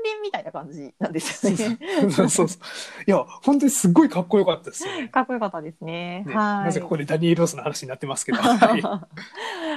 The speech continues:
Speaker 1: はい。
Speaker 2: そうです。
Speaker 1: ということで、一人目は、えー、一人目のおすすめは、アジボルトさんということですね。
Speaker 2: ぜひ見てほしいですよね。
Speaker 1: はい。
Speaker 2: で、二人目のおすすめはね、この人なかなか知ってる人少ないかもしれないですけど。
Speaker 1: いやー、もうこの人はね、我々の間で話題沸騰してますよね、一時期。
Speaker 2: 沸騰してる。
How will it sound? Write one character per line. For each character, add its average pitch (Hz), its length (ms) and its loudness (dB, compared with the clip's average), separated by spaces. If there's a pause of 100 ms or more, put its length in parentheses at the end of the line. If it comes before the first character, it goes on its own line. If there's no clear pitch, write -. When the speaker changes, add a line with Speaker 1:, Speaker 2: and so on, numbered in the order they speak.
(160)
Speaker 1:
は 202 240 2
い。 175 40 -6
Speaker 2:
そ 165 60 -10
う - 40 -16
で - 80 -20
す。 - 0 -
Speaker 1:
と 285 80 -8
い - 20 -8
う 285 60 -12
こ 277 140 -2
と 214 100 -2
で、 202 80 -4
一 277 200 -6
人 262 160 -4
目 254 160 -6
は、 285 380 -4
え 165 560 -8
ー、 - 140 -20
一 202 60 -12
人 294 100 -2
目 302 140 -4
の 330 80 -2
お - 20 -6
す 330 100 2
す 320 80 -2
め 330 140 -4
は、 392 180 0 (140)
ア 175 100 -2
ジ 165 80 -4
ボ 160 80 -4
ル 135 60 -6
ト - 80 -20
さ - 140 -18
ん 156 60 -20
と - 80 -20
い - 40 -20
う - 40 -20
こ - 120 -18
と 165 80 -8
で 143 80 -16
す - 80 -20
ね。 202 100 -2
Speaker 2:
ぜ 220 80 -2
ひ - 160 -10
見 135 140 -10
て - 100 -4
ほ - 140 -10
し - 100 -6
い - 40 -6
で 113 40 -8
す - 140 -6
よ 120 80 -10
ね。 202 120 2
Speaker 1:
は 226 240 4
い。 175 200 -10 (720)
Speaker 2:
で、 175 300 0
二 - 360 -4
人 294 140 8
目 294 100 4
の 269 180 4
お 254 40 0
す 240 140 2
す - 140 0
め 220 120 4
は 202 60 4
ね、 175 140 -2
こ 160 140 -8
の 214 100 4
人 185 240 -2
な 151 120 -4
か 190 100 -2
な 185 100 0
か 185 140 2
知 - 160 -10
っ - 20 -20
て 208 120 0
る 202 80 2
人 - 180 -4
少 - 180 -6
な 202 160 6
い 180 60 4
か 147 120 -10
も 131 80 -16
し - 140 -14
れ 127 60 -12
な 127 100 -12
い 123 40 -10
で 120 40 -12
す - 120 -12
け 120 80 -14
ど。 120 260 -8 (120)
Speaker 1:
い 143 120 -16
や 147 120 -12
ー、 135 220 -8
も 160 60 -8
う - 20 -10
こ - 140 0
の 370 80 4
人 - 220 0
は 190 120 4
ね、 175 280 -4
我 196 180 4
々 240 180 2
の 254 100 -4
間 240 180 -2
で 214 60 0
話 185 180 0
題 240 140 0
沸 233 140 -6
騰 262 160 -2
し - 40 -6
て 247 80 -4
ま 240 100 -2
す - 80 -6
よ 160 80 -4
ね、 151 60 -6
一 151 180 -10
時 - 0 -
期。 160 60 0
Speaker 2:
沸 156 100 -6
騰 160 60 0
し 135 60 -2
て 135 60 -2
る。 120 160 -10